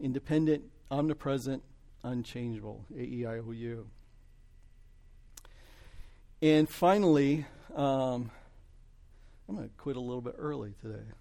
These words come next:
so that's good. Um, I just wanna give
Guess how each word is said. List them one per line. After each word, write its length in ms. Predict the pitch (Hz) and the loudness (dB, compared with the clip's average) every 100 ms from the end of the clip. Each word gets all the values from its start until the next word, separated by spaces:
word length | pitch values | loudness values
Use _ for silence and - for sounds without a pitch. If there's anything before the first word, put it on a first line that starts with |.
| - - | -20 -14
so 60 | |
that's 160 | 127 - | -14 -14
good. 340 | 117 110 160 - - - - - - - - - - - | -14 -12 -14 -16 -20 -20 -20 -20 -20 -20 -20 -20 -20 2
Um, 500 | 147 147 143 127 - - - | 6 8 6 4 -4 -8 4
I 120 | 156 | 4
just 160 | 170 | 4
wanna 220 | 202 208 151 | 4 6 4
give 460 | 127 151 143 - | 4 2 2 -4